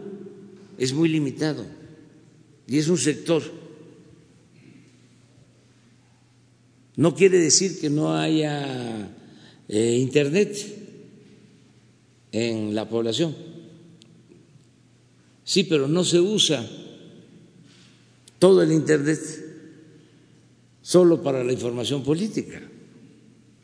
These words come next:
Se usa para muchas otras cosas.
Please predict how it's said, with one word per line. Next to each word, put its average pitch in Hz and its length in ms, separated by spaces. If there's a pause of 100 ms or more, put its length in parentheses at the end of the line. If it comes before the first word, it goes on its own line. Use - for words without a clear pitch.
(1120)
Se 160 60
usa 180 180
para 131 220
muchas 160 340
otras 156 300
cosas. - 480